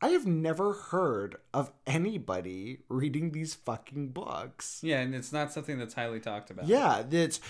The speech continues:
Speaker 1: when The Hunger Games came out, everyone and their mother was reading The Hunger Games. Fuck, everyone and their grandmother has read Harry Potter at this point or seen
Speaker 2: Oh,
Speaker 1: the
Speaker 2: yeah.
Speaker 1: movies, or there's some, you know, some kind of fandom involved
Speaker 2: Well,
Speaker 1: with
Speaker 2: yeah,
Speaker 1: it.
Speaker 2: yeah, especially with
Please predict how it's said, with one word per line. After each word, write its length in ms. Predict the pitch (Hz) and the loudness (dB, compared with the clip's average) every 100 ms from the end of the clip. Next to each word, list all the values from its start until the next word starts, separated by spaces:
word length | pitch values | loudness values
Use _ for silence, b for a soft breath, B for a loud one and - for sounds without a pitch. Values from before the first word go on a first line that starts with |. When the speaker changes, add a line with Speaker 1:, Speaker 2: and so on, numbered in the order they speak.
| B | B
Speaker 1:
when 140 | - 143 | -2 0
The 60 | |
Hunger 380 | 95 117 185 294 | 2 4 6 6
Games 320 | 185 156 135 - | 6 4 2 -2
came 260 | - 131 | -4 0
out, 240 | 117 127 143 | 2 2 2
everyone 360 | 147 196 185 | 4 4 4
and 120 | 170 | 4
their 100 | 147 | 2
mother 380 | 131 131 143 247 | 2 4 4 4
was 200 | 165 135 | 2 0
reading 260 | 127 135 131 | 0 -2 -2
The 100 | 117 | -4
Hunger 340 | - 165 196 | -4 -2 -2
Games. 360 | 139 123 123 131 B - | -2 -2 -2 -6 B -20
Fuck, 460 | - 233 208 127 117 | 2 8 8 6 2
everyone 360 | 170 208 202 | 6 8 6
and 120 | 175 | 4
their 80 | 151 | 0
grandmother 640 | 127 139 190 208 151 139 139 | 2 2 4 4 4 4 2
has 140 | 123 | 2
read 160 | 139 131 | 0 0
Harry 320 | 147 165 127 | 2 2 2
Potter 520 | - 147 165 208 139 | 2 6 8 8 4
at 100 | 117 | 0
this 140 | 123 - | -4 -6
point 240 | 131 131 | -4 0
or 100 | 135 | 2
seen 300 | 131 123 120 | 4 4 4
Speaker 2:
Oh, 40 | 113 | 2
Speaker 1:
the 80 | |
Speaker 2:
yeah. 160 | 110 - | 2 2
Speaker 1:
movies, 540 | 127 131 127 131 135 131 | 0 0 0 0 0 0
or 120 | 131 | 0
there's 200 | 127 120 | -2 -4
some, 300 | - 151 131 | 0 -2 -2
you 40 | 135 | -4
know, 140 | 135 | -2
some 300 | 123 165 202 | 0 0 0
kind 180 | - 147 | 0 -2
of 180 | 101 - | -4 -4
fandom 380 | 127 113 113 113 | -6 -4 -6 -6
involved 360 | 107 104 147 | -2 0 2
Speaker 2:
Well, 80 | 143 | 2
Speaker 1:
with 20 | 147 | 2
Speaker 2:
yeah, 240 | 143 131 98 | 0 0 -2
Speaker 1:
it. 100 | 139 135 | 0 0
Speaker 2:
yeah, 160 | 127 | 0
especially 420 | 127 - 147 143 | -2 -4 -4 -4
with 160 | 120 | -4